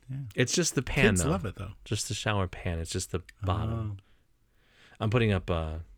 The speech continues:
Speaker 2: you know, ceramic tile.
Speaker 1: Yeah. Cast iron ceramic tile?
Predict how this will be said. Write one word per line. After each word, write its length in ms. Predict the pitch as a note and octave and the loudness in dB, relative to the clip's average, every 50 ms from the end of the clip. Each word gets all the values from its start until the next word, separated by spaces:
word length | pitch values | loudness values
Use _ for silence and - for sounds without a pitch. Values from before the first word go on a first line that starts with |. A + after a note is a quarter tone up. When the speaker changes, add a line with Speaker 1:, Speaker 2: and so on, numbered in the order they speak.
| - | -4
Speaker 2:
you 100 | - G2+ | -2 -2
know, 140 | E2+ D#2+ D2+ | -2 -2 -4
ceramic 360 | E2 - - G2+ F2+ E2 D#2+ | -4 -2 0 0 0 0 -2
tile. 400 | - - F2 E2 D#2+ D#2+ E2+ F2+ - _ _ _ _ _ - | -4 -6 -6 -6 -6 -6 -8 -10 -12 _ _ _ _ _ -6
Speaker 1:
Yeah. 140 | F#2 F2 F2 - - - - - - - - - - - - - - - - - - - - - - - - - - - - | -6 -6 -6 -10 -14 -20 -20 -20 -20 -20 -20 -20 -20 -20 -20 -20 -20 -20 -20 -20 -20 -20 -20 -20 -20 -20 -20 -18 -18 -14 0
Cast 280 | - C3+ B2+ A2+ - C#3+ | 4 4 4 6 6 4
iron 160 | C3+ C#3+ D3 | 6 6 4
ceramic 380 | - - D3+ D3 D3+ D3+ D3 | 4 2 2 2 2 0 0
tile? 160 | - D#3 D#3+ | 0 -2 -2